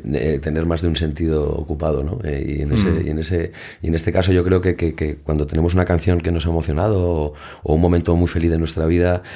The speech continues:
Speaker 1: siempre hay algo que, un sonido que acompaña ese momento y ya directamente, clac, ¿no? Se queda memorizado en tu cerebro y, y, y pasa a formar, pues, esa especie de, de cosa universal, ¿no? Con la música o con una canción o con un artista, como puede ser el caso de Antonio, ¿no?
Speaker 2: Hmm.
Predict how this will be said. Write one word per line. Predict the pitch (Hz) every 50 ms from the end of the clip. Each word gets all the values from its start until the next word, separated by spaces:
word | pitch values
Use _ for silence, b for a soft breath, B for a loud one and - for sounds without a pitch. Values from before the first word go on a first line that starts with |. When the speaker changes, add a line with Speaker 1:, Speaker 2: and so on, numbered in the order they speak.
| B B B
Speaker 1:
siempre | - - 90 82 85 87
hay | 87 87
algo | 90 90 87 87 85
que, | 87 82 82 82 82 85 82 - - - 90 85
un | 85
sonido | 82 - 87 85 85 87 85
que | 87
acompaña | 85 80 90 80 80 87 85 87
ese | 85 98
momento | 87 80 82 87 87 82 95 87
y | 82 82
ya | 85 87 87 90
directamente, | 90 85 85 82 82 - 87 87 87 85 - 90 82
clac, | - 85 78 - - -
¿no? | 92 - -
Se | - - -
queda | 90 85 85 85
memorizado | 87 87 87 85 82 80 - 85 85 87
en | 85
tu | 82 - -
cerebro | - 82 80 87 87 87 92 95 95 B B B B B B B B
y, | - 92 92
y, | - 85 90 - - 82
y |
pasa | 80 85 92 87 - 104
a |
formar, | - - 104 98 101 104 104 107 107 92
pues, | - 90
esa | 90 90 92
especie | 90 - - 95 - - 95
de, | 87 85 80 78 73 73 73 73 B B B B B B B
de | - 76 73
cosa | 71 - 78 85
universal, | 87 90 90 85 78 76 - 90 85 80
¿no? | 80 90 -
Con | - - 78
la | 76
música | 82 90 90 92 85 - 92 92
o | 92
con | 80 80
una | 78 80 80
canción | 80 82 78 - 90 92 95
o | 92
con | 82 85 82
un | 80
artista, | 78 73 73 82 80 - - 87
como | 80 80 76
puede | 76 71 71
ser | 78 78
el | 73
caso | - 76 78
de | 73
Antonio, | 73 73 80 78 76 73
¿no? | 76 - - - _ _ _ _ _ 160
Speaker 2:
Hmm. | 160 139 127